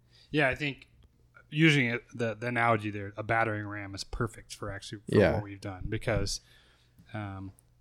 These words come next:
Speaker 1: we went from just an idea and a website and a team, obviously, like, a, you know, a, a competent team, because we've done a lot of this in the past. But in terms of the entity itself, Film Mavericks,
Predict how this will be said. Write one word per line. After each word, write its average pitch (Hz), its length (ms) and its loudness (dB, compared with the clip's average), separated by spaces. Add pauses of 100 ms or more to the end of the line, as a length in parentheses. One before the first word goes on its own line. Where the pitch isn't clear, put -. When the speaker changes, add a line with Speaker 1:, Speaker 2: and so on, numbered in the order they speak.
Speaker 1:
we 117 240 0
went 135 320 4
from 113 580 0 (880)
just 120 300 -2
an 107 80 -4
idea 139 920 8
and 110 360 6
a 104 40 2
website 120 720 8 (220)
and 104 160 -4
a 98 60 0
team, 143 540 8 (440)
obviously, 113 280 0
like, 107 180 0
a, 101 260 -2 (120)
you 107 100 2
know, 92 200 -8 (180)
a, 104 280 -4
a 113 60 2
competent 131 560 2
team, 123 320 2
because 110 260 -4
we've 110 160 -2
done 117 420 -2 (280)
a 127 40 0
lot 113 180 2
of 110 80 -2
this 107 120 -4
in 117 60 -4
the 101 80 -4
past. 104 540 -6
But 104 200 -2 (460)
in 120 80 -8
terms 127 240 -4
of 113 180 -2 (160)
the 117 160 0
entity 135 360 6
itself, 117 500 4
Film 120 220 4
Mavericks, 104 560 -2